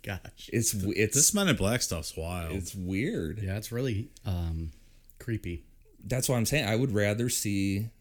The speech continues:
Speaker 2: Mothman from a distance
Speaker 3: Mm-hmm.
Speaker 2: than have this strange person
Speaker 1: just walk here into the studio right now, this,
Speaker 2: Yeah.
Speaker 1: our basement studio, start asking us weird questions, steal Dave's clicky pen,
Speaker 2: <laughs>
Speaker 1: shriek, laugh, and leave.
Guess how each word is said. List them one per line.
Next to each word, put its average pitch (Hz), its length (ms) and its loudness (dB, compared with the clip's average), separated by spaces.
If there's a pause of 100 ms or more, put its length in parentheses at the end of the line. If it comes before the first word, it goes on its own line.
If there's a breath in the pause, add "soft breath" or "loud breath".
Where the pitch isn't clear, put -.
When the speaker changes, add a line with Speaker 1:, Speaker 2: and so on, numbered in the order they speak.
(100)
Speaker 2:
Mothman 101 880 -2
from 107 160 -2
a 101 60 0
distance 101 880 -2
Speaker 3:
Mm-hmm. 113 320 4 (220)
Speaker 2:
than 101 200 0
have 98 640 -4 (180)
this 107 180 0
strange 95 840 0
person 107 760 -2 (240)
Speaker 1:
just - 220 -4
walk 104 260 0
here 110 300 2
into 110 160 2
the 104 160 -2
studio 107 440 0
right 98 220 -2
now, 92 180 -2
this, 113 240 4
Speaker 2:
Yeah. 90 260 -2 (120)
Speaker 1:
our 101 140 -2
basement 104 420 0
studio, 92 560 2 (260 soft breath)
start 104 240 -4
asking 107 360 -4
us 104 120 -4
weird 113 220 -2
questions, 101 560 -4
steal 113 300 0
Dave's 110 320 0
clicky - 360 -2
pen, 120 600 6
Speaker 2:
<laughs> - 120 -4
Speaker 1:
shriek, 131 460 2
laugh, 110 320 -2
and 113 160 0
leave. 95 340 -2